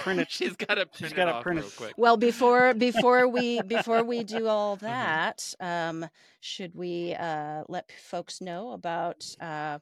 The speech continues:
Speaker 3: plans for next
Speaker 2: Go for
Speaker 3: time
Speaker 2: it.
Speaker 3: and where they can find and follow everybody? So, uh,
Speaker 1: Right.
Speaker 3: the, the plan is, uh, f-, this is going to be a monthly live stream.
Speaker 2: Mm-hmm.
Speaker 1: Mm-hmm.
Speaker 3: And, uh,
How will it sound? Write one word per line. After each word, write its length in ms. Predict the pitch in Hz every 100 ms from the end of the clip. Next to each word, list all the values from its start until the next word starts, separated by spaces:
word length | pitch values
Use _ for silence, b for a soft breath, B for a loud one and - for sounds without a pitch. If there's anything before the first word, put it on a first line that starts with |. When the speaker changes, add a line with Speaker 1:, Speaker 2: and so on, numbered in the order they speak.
| _ -
Speaker 3:
plans 380 | 180 160 160
for 160 | - 160
next 340 | 151 - -
Speaker 2:
Go 60 | -
for 60 | 170
Speaker 3:
time 300 | 180 277 415
Speaker 2:
it. 40 |
Speaker 3:
and 200 | 202 175
where 180 | 170 165
they 120 | 160
can 180 | - 170
find 280 | - 151 151
and 100 | 160
follow 520 | - 175 160 190 214
everybody? 760 | 220 226 254 254 262 269 320 427 _ B B B B B B
So, 500 | - 220 196 190 196 196
uh, 40 |
Speaker 1:
Right. 320 | 185 175 175 - _ _
Speaker 3:
the, 220 | 196 185 190
the 140 | 220
plan 420 | - 233 226 240
is, 320 | 220 208 190 -
uh, 240 | 190 180
f-, 240 | 175 - -
this 220 | 196 214
is 120 | 202
going 180 | 226 233
to 40 |
be 120 | 240
a 40 | 220
monthly 640 | 202 262 - 262 240 208 -
live 300 | 196 175 170
stream. 380 | - 165 165 269
Speaker 2:
Mm-hmm. 80 | 220 _ _ _ _ _ _ - B B B
Speaker 1:
Mm-hmm. 120 | 170 175
Speaker 3:
And, 420 | 170 175 165 -
uh, 480 | - 170 160 160